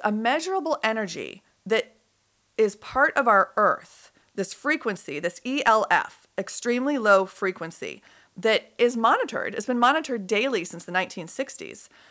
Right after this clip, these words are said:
And it affects how we feel. And lately, it has been out of control.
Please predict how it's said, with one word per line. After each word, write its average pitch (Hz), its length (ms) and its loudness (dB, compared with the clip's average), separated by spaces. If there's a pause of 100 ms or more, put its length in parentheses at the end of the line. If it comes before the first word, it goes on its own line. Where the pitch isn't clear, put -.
(400)
And 233 380 2
it 269 100 4
affects 214 640 0
how 185 240 0
we 196 180 -4
feel. 233 500 0
And 214 200 -4
lately, 277 460 -2
it 202 180 -6
has 202 260 -8
been 190 240 -6 (160)
out 185 340 0
of 214 220 0
control. 262 800 -4